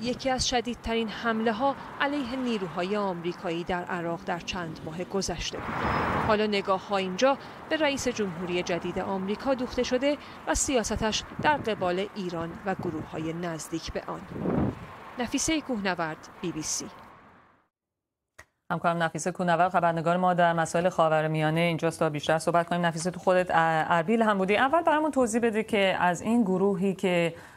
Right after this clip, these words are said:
Speaker 2: مسئولیت حمله رو گفته می‌شه بر عهده گرفته، چه چیز بیشتری می‌دونی؟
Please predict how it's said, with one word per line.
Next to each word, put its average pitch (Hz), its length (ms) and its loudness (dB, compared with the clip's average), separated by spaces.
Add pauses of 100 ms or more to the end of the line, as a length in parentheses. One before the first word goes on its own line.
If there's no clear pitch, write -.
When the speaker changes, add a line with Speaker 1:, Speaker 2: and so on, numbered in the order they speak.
(140)
Speaker 2:
مسئولیت 165 440 2
حمله 156 340 2
رو 165 80 2
گفته 156 220 -2
می‌شه 156 180 -2
بر 156 120 4
عهده 156 200 0
گرفته، 165 600 2 (100)
چه 233 120 0
چیز 190 140 -2
بیشتری 165 380 0
می‌دونی؟ - 300 -6